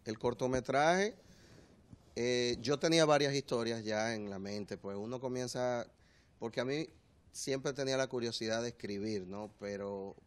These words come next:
pero no me, no me atrevía. Hacía la, la idea, la escribía la idea, porque uno tiene que en el momento, porque en diez minutos se te va y ya no te acuerdas. Entonces escribía las ideas y tenía varias ideas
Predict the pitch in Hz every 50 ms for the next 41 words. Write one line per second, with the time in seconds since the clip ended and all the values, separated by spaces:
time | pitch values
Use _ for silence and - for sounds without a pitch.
0 | _ - 104 104 98 101 98 98 101 98 98 104 104 101 104 92 76 101 101 107
1 | 110 110 - - 98 101 110 123 127 113 98 92 - - - - - _ _ _
2 | - - 101 - - 117 117 123 131 127 - - - - 113 113 117 113 113 110
3 | 127 139 147 147 139 123 113 - - 120 107 107 120 135 143 135 127 120 117 113
4 | 113 127 139 139 127 117 113 101 - 113 117 120 - 131 135 139 131 - 143 147
5 | 156 151 - - 123 120 120 117 113 113 117 131 135 123 - 110 104 101 101 -
6 | - 107 104 104 104 104 104 107 98 113 123 135 147 147 143 156 156 - 143 131
7 | 120 - 120 113 123 143 147 127 123 120 123 117 - 113 - 104 92 78 80 -
8 | - - - - - - - _ _ - 110 110 - 117 117 113 123 131 139 143
9 | 143 139 135 135 135 139 143 143 139 135 117 - 117 113 120 131 131 127 120 139
10 | 160 190 127 120 113 107 104 98 98 101 98 92 92 -